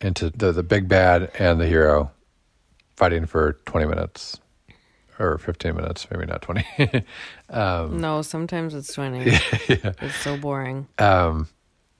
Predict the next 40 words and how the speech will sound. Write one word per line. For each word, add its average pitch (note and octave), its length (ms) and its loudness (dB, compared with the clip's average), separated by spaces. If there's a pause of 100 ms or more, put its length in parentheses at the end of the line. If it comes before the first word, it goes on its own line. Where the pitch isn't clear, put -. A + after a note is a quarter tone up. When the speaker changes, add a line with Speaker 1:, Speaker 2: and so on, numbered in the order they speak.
(120)
Speaker 1:
because G#2 320 2
that's F#2 260 2
the G#2 100 2
only F2+ 140 4
way E2+ 140 6
to D#2 80 2
do D#2+ 200 0
a D#2 60 0
climax. - 760 -4 (220)
So F2 520 4
to - 100 0
me, A#2+ 160 6
uh, G2 240 2
w-, B2 380 -4
we A#2 140 4
had G#2+ 120 6
a F#2+ 80 4
bit F#2+ 140 2
of F#2 120 2
a F#2 60 4
long, F2+ 340 4
we A2 120 4
had G2+ 100 4
a F2+ 80 2
little A#2+ 140 4
bit B2 100 4
of G#2+ 80 2
a G#2+ 60 4
longer F#2+ 580 4
version F2 340 2
of D2+ 100 -2
that D2 400 2 (840)
already E2+ 440 2 (480)
unsatisfying E2+ 1120 0
way D#2+ 180 4
to D2+ 180 2 (180)
wrap F#2 280 0
things D#2+ 240 -2
up. - 240 0 (460)
So D#2 340 4